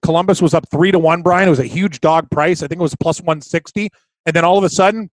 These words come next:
two crap goals. It was three three. I'm like, "Oh, okay." It goes to overtime. The Blues beat Columbus. They, they have not been the same team since the Stanley Cup hangover. It's lasting longer than we thought. And I'm not saying Saint Louis is a bad team, but Vancouver,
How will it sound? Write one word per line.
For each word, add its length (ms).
two 140
crap 340
goals. 320
It 60
was 160
three 260
three. 340
I'm 60
like, 200
"Oh, 180
okay." 260
It 80
goes 200
to 80
overtime. 580
The 80
Blues 260
beat 200
Columbus. 400
They, 140
they 60
have 140
not 200
been 100
the 80
same 280
team 220
since 200
the 80
Stanley 320
Cup 180
hangover. 440
It's 120
lasting 400
longer 340
than 140
we 140
thought. 340
And 260
I'm 100
not 160
saying 220
Saint 200
Louis 200
is 60
a 60
bad 320
team, 320
but 240
Vancouver, 580